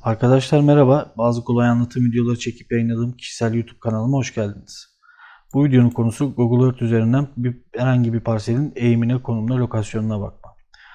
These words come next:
Bir önceki videoda parsel sorgulama nasıl yapılır bunu anlattım. Bu, o videoda bu videonun içerisine link olarak ekleyeceğim.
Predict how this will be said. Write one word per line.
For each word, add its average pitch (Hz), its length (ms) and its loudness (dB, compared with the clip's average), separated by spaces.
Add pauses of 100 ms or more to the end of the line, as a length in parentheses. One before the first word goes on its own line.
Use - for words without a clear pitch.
(260)
Bir 131 80 2
önceki 123 400 4
videoda 120 340 2
parsel 120 320 2
sorgulama 120 580 0
nasıl 123 300 -2
yapılır 117 560 -8
bunu 120 120 -2
anlattım. 120 520 -2
Bu, 120 220 -8 (420)
o 131 160 2
videoda 123 560 0
bu 127 80 0
videonun 117 280 0
içerisine 117 520 -4
link 117 180 -4
olarak 113 260 -4
ekleyeceğim. 107 480 -10